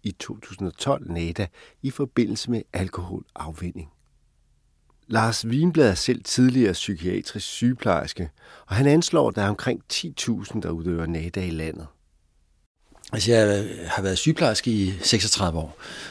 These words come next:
Speaker 2: Primært arbejdet i psykiatrien, socialt arbejdet på misbrugscentre og i kriminalforsorgen. Og, øh,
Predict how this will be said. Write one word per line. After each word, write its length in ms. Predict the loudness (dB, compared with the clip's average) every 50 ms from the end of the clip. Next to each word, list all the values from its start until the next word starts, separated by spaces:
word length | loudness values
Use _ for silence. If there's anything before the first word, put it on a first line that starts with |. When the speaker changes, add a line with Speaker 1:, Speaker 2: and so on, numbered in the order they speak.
| -16 -16 -18 -20 -16 -14 -4
Speaker 2:
Primært 360 | 0 2 2 4 4 2 2
arbejdet 340 | 2 2 0 -2 -4 -6 -6
i 20 |
psykiatrien, 800 | -6 -4 -4 -4 -4 -4 -2 -2 -2 -2 -2 -4 -4 -6 -8 -8
socialt 500 | -8 -8 -6 -4 -4 -2 -4 -4 -6 -6
arbejdet 440 | -6 -4 -4 -4 -4 -6 -6 -8 -10
på 140 | -10 -8 -6
misbrugscentre 680 | -6 -6 -6 -6 -8 -8 -6 -6 -6 -6 -8 -8 -8
og 180 | -8 -8 -8
i 20 | -6
kriminalforsorgen. 800 | -6 -4 -2 -2 -2 -2 -4 -6 -6 -6 -6 -6 -6 -8 -10 -12 -14 -16 -20 -20 -20 -20 -20 -20 -20 -20 -20 -20 -20 -20 -20 -20 -20 -20 -20 _ _ _ _ _ _ 0
Og, 420 | 4 4 4 4 4 2 2 2
øh, 140 | 2 2 0